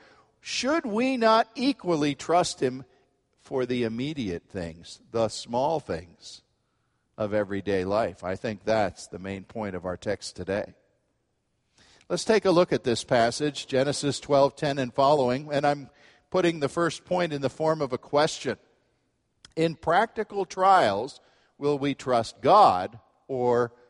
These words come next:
our fears? And I want to say parenthetically that I'm very grateful for Abraham's failures. In fact, I'm grateful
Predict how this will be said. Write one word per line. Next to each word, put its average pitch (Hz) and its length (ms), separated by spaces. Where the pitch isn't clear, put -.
our 110 200
fears? 120 640
And 139 80
I 151 40
want 220 160
to 196 60
say 185 280
parenthetically 151 800
that 113 100
I'm 123 420
very 127 280
grateful 101 720
for 113 440
Abraham's 113 840
failures. 113 680
In 110 120
fact, 151 360
I'm 151 200
grateful 190 640